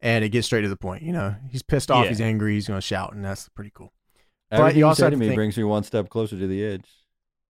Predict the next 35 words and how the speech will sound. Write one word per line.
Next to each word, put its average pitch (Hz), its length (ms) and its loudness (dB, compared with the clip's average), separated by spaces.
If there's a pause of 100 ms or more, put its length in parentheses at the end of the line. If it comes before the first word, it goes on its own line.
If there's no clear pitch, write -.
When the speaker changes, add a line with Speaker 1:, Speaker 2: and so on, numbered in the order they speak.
(160)
Speaker 3:
and 98 120 -4
I'm 95 140 -2
about 98 220 -2
Speaker 2:
True. 98 80 -4
Speaker 3:
to 101 40 -4
break. 101 200 -4 (280)
Speaker 1:
I'm 381 120 0
about 381 240 2
to 415 60 -4
Speaker 2:
True. - 220 0
Speaker 1:
break. 117 320 -6 (580)
Everything 427 380 0
you - 60 -6
say - 100 -2
to - 420 -12
me. - 60 -20 (360)
Speaker 2:
Dude, 117 60 -6 (120)
Speaker 1:
That's - 200 2
Speaker 2:
it, - 20 -6
Speaker 1:
the, 226 80 0
yeah, 190 60 -10 (140)
Speaker 2:
fucking 131 140 2
Speaker 1:
that 202 140 -2
song 294 200 -6
is 302 60 -2
Speaker 2:
Linkin 285 180 0
Speaker 1:
crazy. 262 60 2
Speaker 2:
Park 247 120 2
should 202 120 -2
have 160 60 -2
did 143 140 0
A 123 100 -2
J 139 120 0
Styles' 117 440 -2
song. 92 360 -6